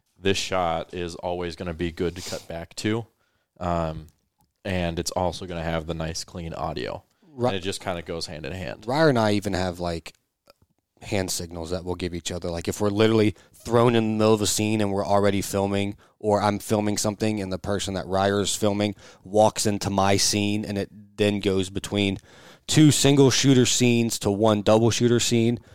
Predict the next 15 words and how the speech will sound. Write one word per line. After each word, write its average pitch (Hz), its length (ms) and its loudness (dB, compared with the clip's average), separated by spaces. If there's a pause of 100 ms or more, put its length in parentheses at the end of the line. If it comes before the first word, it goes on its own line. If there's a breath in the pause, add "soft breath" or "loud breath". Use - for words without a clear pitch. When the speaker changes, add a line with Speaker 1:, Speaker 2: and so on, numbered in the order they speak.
(260 soft breath)
Speaker 2:
like, 98 280 0 (560)
I'll 107 220 8
either 107 220 6
throw 110 220 4
up, 104 160 4
like, 101 280 0
the 104 80 2
West 104 280 4
Side 104 240 4
Gangsta 101 380 0
sign 107 340 0
to 104 60 -2
Ryer, 104 440 4
that's 98 280 0
our, 95 200 0